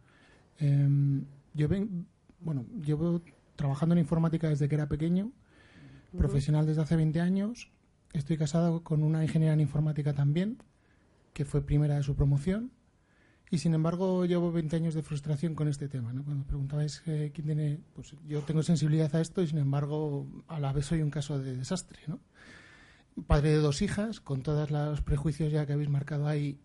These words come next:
Speaker 1: que no he conseguido evitarles, ¿vale? Lógicamente, viven en una sociedad en la que ya se han empapado de todo esto, ¿no?
Speaker 2: Lógicamente.
Speaker 1: Eh, hay que empezar desde la educación. Y hay muchas iniciativas, como Stenta Lengel y muchas otras, que están haciéndolo, intentando explicar a las niñas, digamos,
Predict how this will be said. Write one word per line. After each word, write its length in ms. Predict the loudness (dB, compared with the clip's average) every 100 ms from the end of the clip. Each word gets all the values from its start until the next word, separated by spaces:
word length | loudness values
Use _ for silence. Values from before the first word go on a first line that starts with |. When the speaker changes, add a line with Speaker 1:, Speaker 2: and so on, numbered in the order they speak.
| _
Speaker 1:
que 140 | 0 2
no 120 | 4
he 40 |
conseguido 420 | 2 2 2 2
evitarles, 540 | 0 -2 -2 -4 -4 -4
¿vale? 200 | -4 -6 -12 _ _
Lógicamente, 520 | -6 -2 0 0 0
viven 180 | -2 0
en 80 | 0
una 80 | 0
sociedad 420 | -2 -2 -2 0
en 120 | -2
la 80 | -2
que 180 | -4 -4
ya 180 | -2 -2
se 100 | 0
han 80 | 0
empapado 360 | 0 -2 -2
de 80 | 0
todo 180 | -2 -4
esto, 240 | -6 -8
¿no? 120 | -4 -4
Speaker 2:
Lógicamente. 600 | -4 -6 -8 -10 -12 -20 -20 -20 _ _ _ -4
Speaker 1:
Eh, 640 | 2 4 4 4 4 4 4 2 2 0 -4 _ _ _ _ _ -16 -16 -18 _ _ -2
hay 100 | 2
que 80 |
empezar 260 | 4 4 2
desde 160 | 0 0
la 100 | 2
educación. 600 | 0 0 0 2 2 -2 -14 _ -4
Y 260 | -2 2
hay 200 | 0 2
muchas 380 | 2 2 2 4
iniciativas, 680 | 4 4 2 0 2 2 2
como 200 | -2 -2
Stenta 260 | 0 0
Lengel 640 | 4 4 4 2 0 -2 -2
y 180 | -2 -2
muchas 320 | -2 0 -2
otras, 300 | 0 0 -2
que 80 | -4
están 180 | -2
haciéndolo, 540 | 0 0 0 2 0 -2
intentando 720 | -4 -2 0 2 2 2 0
explicar 380 | -2 -2 -2 0
a 40 | 0
las 380 | 0 -2 -2
niñas, 380 | 4 6 6 4
digamos, 460 | 0 0 0 -2